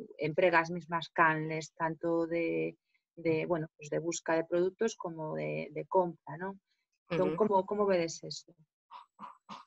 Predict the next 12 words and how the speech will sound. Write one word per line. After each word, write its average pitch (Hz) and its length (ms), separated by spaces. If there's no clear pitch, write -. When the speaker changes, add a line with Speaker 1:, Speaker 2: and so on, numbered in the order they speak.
Speaker 2:
Bueno, 180 400
eu 180 320
vexo 196 400
que 196 320
hoxe 202 160
en 185 140
día 190 360
case 170 300
todo 165 240
o 170 80
mundo 170 280
ten, 165 460